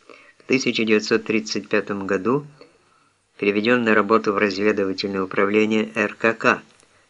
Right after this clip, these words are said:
В тысяча девятьсот тридцать седьмом году Артузов был необоснованно арестован и приговорён к расстрелу.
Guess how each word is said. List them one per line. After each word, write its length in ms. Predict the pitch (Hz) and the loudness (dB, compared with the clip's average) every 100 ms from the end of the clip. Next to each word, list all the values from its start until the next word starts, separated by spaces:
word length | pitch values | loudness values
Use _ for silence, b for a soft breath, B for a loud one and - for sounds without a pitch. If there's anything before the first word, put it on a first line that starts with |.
| b _ _ | b _ _
В 40 | |
тысяча 340 | - 127 117 104 | -2 0 -2 0
девятьсот 380 | 101 95 107 - | -2 0 -2 0
тридцать 420 | 107 104 - 95 | -2 -2 -4 -4
седьмом 420 | - 95 104 127 | -6 -2 0 2
году 360 | 123 123 143 143 | 0 4 2 2
Артузов 520 | 107 - 131 127 107 | -4 -4 -4 0 0
был 200 | 107 107 | 2 0
необоснованно 720 | 98 98 104 - 113 101 98 | 0 0 -2 -2 -2 -2 -2
арестован 560 | 95 87 - 117 127 123 | -4 -6 0 2 4 0
и 80 | 107 | -2
приговорён 600 | 113 98 92 95 110 104 | -4 -2 0 0 -2 -4
к 100 | - | -4
расстрелу. 640 | 101 - - 107 104 87 | -4 -4 -4 0 0 -2